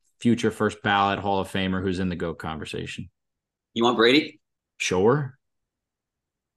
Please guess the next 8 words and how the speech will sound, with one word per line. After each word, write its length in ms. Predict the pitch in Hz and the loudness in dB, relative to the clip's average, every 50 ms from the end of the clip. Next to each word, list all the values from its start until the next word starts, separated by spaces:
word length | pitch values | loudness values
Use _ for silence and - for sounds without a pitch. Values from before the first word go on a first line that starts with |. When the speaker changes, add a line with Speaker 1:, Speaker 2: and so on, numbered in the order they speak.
| _ _ _ _ _ _ _ _ _ | _ _ _ _ _ _ _ _ _
Speaker 1:
But 300 | 127 120 117 107 - - | 4 4 4 4 2 0
he, 320 | 107 113 123 - - 107 | 0 0 0 0 2 2
it'll 200 | 131 123 123 120 | 2 4 4 4
never 240 | 120 120 117 110 107 | 4 4 4 2 0
happen. 380 | 107 117 117 117 113 - 104 101 | 0 0 0 0 -2 -4 -6 -6
It's 120 | 95 - | -6 -6
just 180 | - 104 - 98 | -8 -6 -4 -2
unrealistic. 1000 | 98 104 98 95 98 95 92 90 92 90 - - - 92 90 85 - - - - | -2 0 0 0 0 0 0 -2 -4 -4 -6 -6 -6 -6 -6 -6 -10 -16 -20 -20